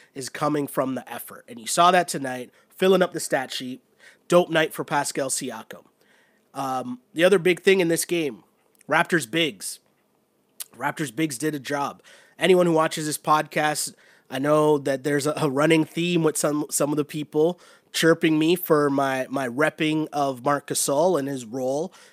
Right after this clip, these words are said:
on the Toronto Raptors. And I always say that it's not about scoring with Marc Gasol. It's the other things that he provides to the offense. Well, tonight,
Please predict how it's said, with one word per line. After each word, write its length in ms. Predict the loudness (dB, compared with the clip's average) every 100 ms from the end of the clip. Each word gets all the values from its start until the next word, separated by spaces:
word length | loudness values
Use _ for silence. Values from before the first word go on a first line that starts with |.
| _
on 180 | -4 -2
the 100 | -4
Toronto 340 | -2 0 0
Raptors. 460 | 0 -2 0 0 2
And 100 | 2
I 80 | 2
always 260 | 4 2
say 220 | 2 0 2
that 280 | 0 -2 -8 -20 _
it's 120 | -4 0
not 160 | 2
about 240 | 2 0 0
scoring 480 | 2 4 4 2
with 180 | -8 -4
Marc 200 | -4 -4
Gasol. 420 | -6 -6 -6 -12 _ _ _
It's 120 | -10 -4
the 80 |
other 160 | 0 0
things 240 | 0 -2
that 120 | -2 -4
he 100 | -4
provides 560 | -4 -2 0 0 -2
to 80 | -4
the 220 | -4 -4 -2
offense. 560 | -4 -6 -16 -16 -20 _ _ _ _ _
Well, 380 | 0 2 0 -8 _ _ -20 _
tonight, 440 | -4 2 4 2